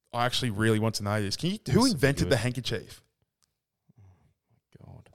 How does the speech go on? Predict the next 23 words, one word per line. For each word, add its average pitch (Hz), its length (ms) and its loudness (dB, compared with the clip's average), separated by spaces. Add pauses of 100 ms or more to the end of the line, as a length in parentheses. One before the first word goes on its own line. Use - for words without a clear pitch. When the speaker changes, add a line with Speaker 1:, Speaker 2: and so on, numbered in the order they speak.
(1300)
Speaker 1:
Who 202 100 4
Speaker 2:
What 202 100 4
Speaker 1:
invented 139 320 4
the 123 60 2
Speaker 2:
was 131 320 0
it? 139 60 0
Speaker 1:
handkerchief? 104 180 -2
A - 20 -14
bit 147 120 -2
of, 117 160 -2
bit 147 100 -2
of, 110 160 0 (720)
no, 196 180 8
I 180 40 8
can, 226 200 2
I 214 80 6
can 202 140 -2
keep - 280 4
talking 127 220 4
about 120 180 4
the 98 80 0
handkerchief. 123 640 -2
So 160 340 6